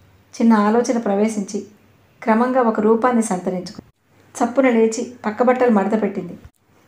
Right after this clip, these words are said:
అరగంటలో తలకి స్నానం చేసి ఉతికిన బట్టలు కట్టుకుంది. చకచకా ముందు గదిలోకొచ్చి నిద్రపోతున్న ఒక వ్యక్తిని భయపడుతూనే తట్టి లేపింది.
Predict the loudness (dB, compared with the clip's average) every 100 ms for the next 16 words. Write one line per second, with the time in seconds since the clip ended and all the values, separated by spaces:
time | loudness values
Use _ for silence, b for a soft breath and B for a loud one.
0 | 0 2 4 2 0 -4 -8 -14 _ _
1 | 2 4 4 -2 -2 0 0 0 -2 -4
2 | -6 -10 _ _ -6 0 2 2 2 0
3 | -2 -4 -4 -8 -10 -16 _ _ _ _
4 | -4 -2 -2 0 2 2 2 2 2 0
5 | -2 -8 -8 -10 -14 _ _ _ -2 2
6 | 4 2 0 -2 -2 -2 -2 -2 -2 -2
7 | -2 -12 -20 _ -2 2 2 0 -2 -2
8 | 0 -2 -2 0 -2 -4 -10 -14